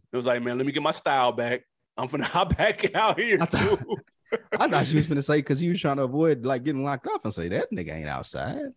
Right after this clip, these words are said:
Speaker 2: But I, I
Speaker 1: <laughs>
Speaker 2: digress. I don't know that.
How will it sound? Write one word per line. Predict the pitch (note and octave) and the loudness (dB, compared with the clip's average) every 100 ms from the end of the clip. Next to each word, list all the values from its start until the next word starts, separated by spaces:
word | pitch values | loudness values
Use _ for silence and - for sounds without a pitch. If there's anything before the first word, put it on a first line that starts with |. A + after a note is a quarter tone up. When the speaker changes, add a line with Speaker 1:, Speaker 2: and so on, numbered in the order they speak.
| - | -8
Speaker 2:
But | F4+ G#4+ F#4 | -4 0 0
I, | F3 D#3+ E3+ G3 - C3 | 0 -2 2 2 4 4
I | B2 | 4
Speaker 1:
<laughs> | |
Speaker 2:
digress. | G#2+ G2 D#2+ - - - - | 2 -2 -6 -6 -6 -6 -4
I | G2+ | 0
don't | A#2 F#2+ | 0 0
know | E2 | -6
that. | C2+ | -10